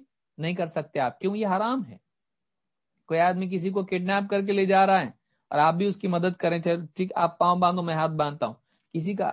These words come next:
حرام میں تعاون نہیں کر سکتے ہیں۔ کوئی آدمی آپ سے کہتا، "ذرا شراب کی بوتل لا کے دے سکتے آپ، میں بہت دنوں سے نہیں پیا اور چل نہیں سکتا، آپ آئج ہوں"،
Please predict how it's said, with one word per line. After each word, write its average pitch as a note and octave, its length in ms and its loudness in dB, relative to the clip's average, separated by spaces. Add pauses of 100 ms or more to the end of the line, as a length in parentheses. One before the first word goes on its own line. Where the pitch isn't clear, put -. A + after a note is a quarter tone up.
(120)
حرام G#3 260 4
میں C#4+ 100 -2
تعاون D3 360 2
نہیں A2 100 -6
کر - 120 -12
سکتے - 340 -18
ہیں۔ - 100 -16 (800)
کوئی E3+ 120 2
آدمی F3 280 6
آپ F3+ 140 0
سے F3 80 -2
کہتا، F3 260 -2
"ذرا E3+ 180 2
شراب E3+ 360 4
کی F#3 60 -2
بوتل E3 300 0
لا D#3+ 140 4
کے E3 100 -2
دے D3+ 140 -2
سکتے D#3 300 -2
آپ، E3+ 240 6
میں D#3+ 160 -4
بہت D#3 280 0
دنوں D#3 160 -4
سے D#3+ 120 -6
نہیں D3+ 220 -8
پیا E3+ 220 4
اور E3+ 160 4
چل D3+ 240 -2
نہیں E3+ 120 -4
سکتا، D#3+ 320 0
آپ D#3 140 0
آئج E3 240 4
ہوں"، B2+ 120 -2